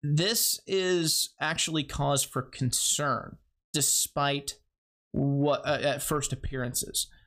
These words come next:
So this is an article from the L A Times,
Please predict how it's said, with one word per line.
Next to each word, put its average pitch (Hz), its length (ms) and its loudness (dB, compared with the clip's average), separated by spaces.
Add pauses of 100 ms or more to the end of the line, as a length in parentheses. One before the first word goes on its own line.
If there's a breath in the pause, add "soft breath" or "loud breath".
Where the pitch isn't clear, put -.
(440 soft breath)
So - 120 0
this 285 300 0
is 320 100 -2
an 175 120 2
article 127 640 0 (560)
from 139 140 0
the 131 120 -2
L 139 180 2
A 131 100 2
Times, - 680 -2